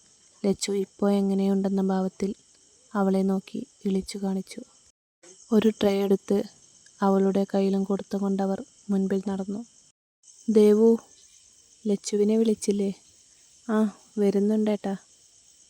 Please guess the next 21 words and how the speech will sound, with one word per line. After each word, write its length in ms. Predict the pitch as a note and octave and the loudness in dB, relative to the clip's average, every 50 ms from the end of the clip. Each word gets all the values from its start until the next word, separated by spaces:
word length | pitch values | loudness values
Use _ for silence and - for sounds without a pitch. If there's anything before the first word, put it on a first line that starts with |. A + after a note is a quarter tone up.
| _ _ _ _ _ _ _ _ - _ _ _ _ - | _ _ _ _ _ _ _ _ -20 _ _ _ _ -12
അത് 140 | G#3 G3 G3 | -8 -6 -6
കേട്ടതും 460 | F#3+ - G3+ G3 G3 G3 F#3+ G3 F#3+ F#3 - _ _ _ _ _ _ - | -4 -4 -4 -6 -4 -6 -6 -4 -6 -6 -8 _ _ _ _ _ _ -6
ലച്ചു 280 | G3+ G3 - - - | -6 -6 -6 -10 -6
തിരിഞ്ഞ് 440 | - G#3+ G3+ G3 G3+ G3 G3 G3 G3+ - | -2 0 0 0 0 -2 -2 -4 -4 -6
ആരുവിനെ 420 | G#3+ G3 G3 G3 G3 G3 G3 G3 G3 | -4 -4 -2 -2 -2 -2 -2 -4 -4
നോക്കി. 380 | G3 G3 G3 - - - G3+ B3 - - - - _ - _ - - - - - _ _ _ - | -4 -4 -6 -8 -10 -12 -12 -12 -14 -20 -20 -20 _ -20 _ -20 -20 -20 -20 -20 _ _ _ -8
അവൾ 200 | G#3+ G3+ G3 G3 G3+ | -6 -4 -2 -2 -4
കണ്ണടച്ച് 640 | - - G3+ G3 G3 G3 G3 G3 - - - - G3+ B3 - _ _ - | -4 -4 -4 -2 -2 -2 -4 -4 -6 -8 -10 -10 -10 -10 -12 _ _ -4
ഒന്നുമില്ലെന്ന് 560 | G3+ G3 G3 G3 G3 G3 G3 G3 G3 G3 G3 G3 | -2 -2 0 0 0 0 0 -2 -2 -2 -4 -4
കാണിച്ച് 420 | G3 G3 F#3+ F#3+ F#3+ - - G#3 A#3+ - _ _ _ _ - | -4 -4 -6 -6 -8 -8 -10 -12 -12 -12 _ _ _ _ -8
മുൻപിൽ 320 | G#3 F#3+ F#3+ F#3+ G3 F#3+ G3 | -4 -4 -2 -2 -2 -2 -4
നടന്നു. 340 | G3 F#3+ F#3+ F#3+ G3+ G3+ A3+ - _ _ _ _ _ _ _ _ _ _ _ _ _ _ - - - - - - - - - - | -4 -6 -6 -6 -8 -8 -10 -12 _ _ _ _ _ _ _ _ _ _ _ _ _ _ -20 -20 -20 -20 -20 -20 -20 -10 -2 2
മുഖം 280 | A3 G#3 G#3 G#3+ G#3 G#3 | 2 4 4 4 2 2
കുനിച്ചു 380 | G#3 G#3+ G3+ G3+ G3 - - G3+ | 4 2 2 2 2 0 -2 -4
നിൽക്കുന്നവളെ 640 | G3+ G3 G3 G3+ - G3+ G3 F#3+ F#3+ F#3+ F#3+ F#3+ G3 A3 - - _ _ _ - | -2 -2 -4 -4 -4 -4 -2 -2 -2 -2 -2 -2 -4 -6 -10 -16 _ _ _ -6
ആരു 280 | G#3 G3 G3 F#3+ G3+ G3 - | -4 -2 -2 -2 -2 -2 -2
പതിയെ 320 | G3+ G3 F#3 - G3 F#3+ G3 G3 - _ - | -2 -4 -2 -4 -6 -6 -8 -12 -16 _ -8
കൈകൊണ്ടൊന്ന് 640 | - G3 G3 F#3+ F#3+ G3+ F#3+ F#3+ F#3+ F#3+ G3 F#3+ - G3 | -4 -2 -2 -2 0 0 0 0 0 0 -2 -2 -2 -4
തട്ടി. 280 | F#3 - _ - G#3 B3 - _ _ _ _ _ _ _ _ _ _ _ _ - - - | -8 -8 _ -10 -10 -10 -10 _ _ _ _ _ _ _ _ _ _ _ _ -20 -10 -4
അവളൊരു 320 | G#3 G3+ G3 G3+ G3+ G#3 G3 - | 0 2 2 4 2 2 0 -2
പതർച്ചയോടെ 680 | G3+ F#3+ G3 F#3+ - - - G#3 G3 F#3+ F#3+ G3 F#3+ | -2 -2 -2 -4 -6 -8 -10 -10 -8 -6 -6 -6 -6